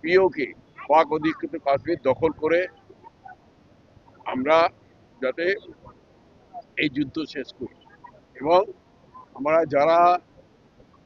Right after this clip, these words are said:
আমাদের নিরীহ মানুষগুলোকে এইভাবে খুন করছে, তাদের কোনো রকম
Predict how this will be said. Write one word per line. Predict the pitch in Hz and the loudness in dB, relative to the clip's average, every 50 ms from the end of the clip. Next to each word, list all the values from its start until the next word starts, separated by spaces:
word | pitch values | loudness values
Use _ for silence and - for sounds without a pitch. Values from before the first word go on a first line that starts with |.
| _ _ - - - - - - - 143 | _ _ -2 -2 0 -2 -8 -8 -6 -4
আমাদের | 147 156 151 156 143 139 | -4 -2 -2 -2 -2 0
নিরীহ | 147 160 170 175 175 175 156 143 | 0 0 2 2 2 2 2 -2
মানুষগুলোকে | 156 165 151 135 135 151 151 139 - 120 107 - - _ _ - | -4 -6 -6 -6 -6 -4 -4 -4 -6 -8 -10 -10 -12 _ _ -8
এইভাবে | 143 143 143 139 127 131 - _ | -6 -2 -2 -2 -2 -2 -6 _
খুন | - 160 160 - - | -8 -8 -8 -4 -6
করছে, | 123 120 - _ - - _ _ _ _ _ - _ _ - _ _ _ _ _ _ _ _ - - _ _ _ _ _ _ _ _ _ _ _ - | -6 -6 -6 _ -20 -20 _ _ _ _ _ -20 _ _ -20 _ _ _ _ _ _ _ _ -20 -20 _ _ _ _ _ _ _ _ _ _ _ -10
তাদের | - 139 151 156 170 156 - - | -6 -6 -2 -2 -2 -4 -4 -6
কোনো | 156 160 165 165 | -6 -4 0 0
রকম | 165 147 156 165 | 0 0 0 -8